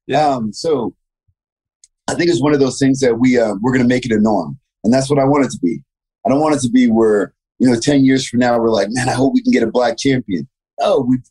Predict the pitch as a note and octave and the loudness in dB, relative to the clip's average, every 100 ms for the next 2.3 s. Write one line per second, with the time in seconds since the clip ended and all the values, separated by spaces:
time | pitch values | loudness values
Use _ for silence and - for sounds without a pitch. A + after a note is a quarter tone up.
0 | _ C#3 D#3+ D3+ E3+ F3 F#3+ F#3 A#2+ A#2+ | _ -6 -4 -4 -2 0 0 0 0 -2
1 | - F#3 E3+ D#3+ B2 B2+ G#2+ - A#2+ B2+ | -4 -4 0 0 0 -2 -4 -8 0 0
2 | D#3 G3+ | 2 -4